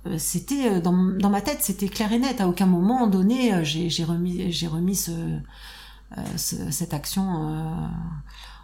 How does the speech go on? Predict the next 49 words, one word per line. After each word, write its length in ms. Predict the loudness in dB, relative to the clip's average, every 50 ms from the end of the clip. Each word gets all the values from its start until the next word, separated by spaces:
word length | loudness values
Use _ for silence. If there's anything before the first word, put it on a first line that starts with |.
| -8 -6
en, 480 | -6 -4 -4 -4 -4 -2 -2 -2 -2 -2
en 40 |
question. 540 | -2 -2 -2 -2 -2 -2 -4 -2 0 0 0
Donc, 280 | 0 0 -2 -2 -2 -4
euh, 480 | -4 -4 -4 -4 -6 -6 -6 -6 -6 -4
voilà, 260 | -2 -2 -2 0 2
le, 300 | 4 4 4 4 2 2
l'après-midi 540 | 2 2 2 4 6 8 8 8 6 6 4
même, 280 | 4 4 4 4 2
j'étais, 460 | 2 2 0 -2 -2 -2 -2 0 0 0
euh, 200 | 0 0 0 -2 -4 -6 -10 -20 -20 -20 -20 -20 -20 -20 -20 -20 -18 -18 -16 -8 -2 4
dans 140 | 6 6 8
les 100 | 8 8
magasins 480 | 6 6 4 2 2 2 2 2 2
en 100 | 2 0
train 160 | 2 2 0 0
d'acheter, 580 | 0 -2 -4 -2 -2 -2 -2 0 0 0 2
euh, 360 | 2 2 2 0 0 0 -2
des 180 | 0 2 2 2
draps 360 | 2 2 4 4 2 2 2 -2
pour 80 | -2
les 100 | -2 -2
banderoles, 600 | -2 0 0 0 0 0 0 2 2 2 2 2
des 60 | 2
bombes 200 | 2 0 0 0
de 80 | -2 -2
peinture, 640 | -2 -2 -4 -4 -6 -6 -4 -4 -4 -4 -2 -4 -4
et 40 | -4
cetera, 300 | -4 -6 -4 -4 -2 -2
enfin 180 | -2 -4 -6
tout 140 | -6 -6 -6
ce 60 | -2
qu'il 140 | -2 0 0
fallait. 360 | 0 -2 -2 -2 -4 -4 -4 -4
Et, 100 | -4 -4
euh, 960 | -4 -4 -8 -10 -14 -18 -16 -16 -14 -14 -14 -14 -14 -16 -16 -16 -12 -8 -6
et 40 | -4
voilà, 300 | -4 -4 -4 -4 -6 -6 -6 -6
et, 220 | -6 -6 -6 -6 -8
euh, 40 | -10 -10 -12 -16 -16 -16 -10 -6 -4
deux 120 | -4 -2
jours 180 | -2 -2 -2 -4
après, 260 | -4 -4 -4 -4 -4
j'étais 180 | -4 -4 -4
en 80 | -4 -4
haut 60 | -4
de 60 | -4
la 80 | -6 -6
grue. 260 | -6 -6 -8 -10 -10